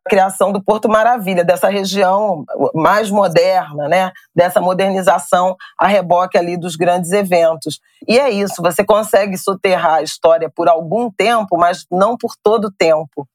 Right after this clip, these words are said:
Então, esse patrimônio emergiu do processo de modernização e ele precisa ser valorizado à altura. Deixa só, Isabela,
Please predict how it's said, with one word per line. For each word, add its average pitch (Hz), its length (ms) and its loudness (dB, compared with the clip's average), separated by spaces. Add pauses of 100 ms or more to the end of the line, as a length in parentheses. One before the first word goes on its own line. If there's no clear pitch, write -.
Então, 185 480 0
esse 196 240 -2
patrimônio 190 680 -2
emergiu 214 880 0 (240)
do 196 220 0
processo 180 680 0
de 160 400 -6 (180)
modernização 202 1400 0 (160)
e 226 60 0
ele 208 140 0
precisa 190 380 -4
ser 202 140 0
valorizado 202 720 0
à 208 40 4
altura. 156 580 -4 (180)
Deixa 240 280 2
só, 233 380 2
Isabela, 175 680 0